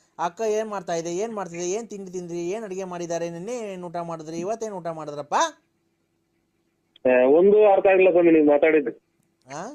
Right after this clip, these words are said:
Speaker 2: ಒಂದು, ಒಂದೇ ಸಮಯಕ್ಕೆ ಮಾತಾಡಿದ್ರೆ ಒಂದು ಅರ್ಥ ಆಗಿಲ್ಲ ನೀವು ಮಾತಾಡಿದ್ದು.
Speaker 1: ಆರೋಗ್ಯನಾ?
Speaker 2: ಹಾ, ಆರೋಗ್ಯ ಸ್ವಾಮಿ.
Speaker 1: ಅಗ್-, ನಿಮ್ ಹೆಂಡ್ತಿ ಎಲ್ಲ ಚೆನ್ನಾಗಿದ್ದಾರಾ, ಮಕ್ಕಳೆಲ್ಲ ಚೆನ್ನಾಗಿದ್ದಾರಾ?
Speaker 2: ಎಲ್ಲ ಚೆನ್ನಾಗಿದ್ದಾರೆ. ಮಕ್ಳು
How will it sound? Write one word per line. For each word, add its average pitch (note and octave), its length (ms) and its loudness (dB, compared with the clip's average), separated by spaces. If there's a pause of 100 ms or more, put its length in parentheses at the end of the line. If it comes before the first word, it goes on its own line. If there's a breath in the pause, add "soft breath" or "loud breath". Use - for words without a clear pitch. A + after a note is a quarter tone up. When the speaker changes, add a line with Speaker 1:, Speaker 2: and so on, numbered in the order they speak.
(320)
Speaker 2:
ಒಂದು, E3+ 160 4
ಒಂದೇ F3+ 300 6
ಸಮಯಕ್ಕೆ G3+ 340 4
ಮಾತಾಡಿದ್ರೆ F#3 380 6
ಒಂದು G#3 220 6
ಅರ್ಥ G3+ 180 4
ಆಗಿಲ್ಲ G3+ 240 6
ನೀವು E3+ 140 6
ಮಾತಾಡಿದ್ದು. D#3+ 480 4 (1000)
Speaker 1:
ಆರೋಗ್ಯನಾ? D#3 600 -10 (760)
Speaker 2:
ಹಾ, E3 80 6
ಆರೋಗ್ಯ E3 360 6
ಸ್ವಾಮಿ. A#2+ 280 0 (580)
Speaker 1:
ಅಗ್-, B2+ 260 -18
ನಿಮ್ E3 180 -12
ಹೆಂಡ್ತಿ E3+ 260 -14
ಎಲ್ಲ G3 180 -8
ಚೆನ್ನಾಗಿದ್ದಾರಾ, E3 800 -10
ಮಕ್ಕಳೆಲ್ಲ F3+ 340 -10
ಚೆನ್ನಾಗಿದ್ದಾರಾ? D#3+ 520 -8 (800)
Speaker 2:
ಎಲ್ಲ F3+ 180 8
ಚೆನ್ನಾಗಿದ್ದಾರೆ. F3 680 6
ಮಕ್ಳು E3 380 4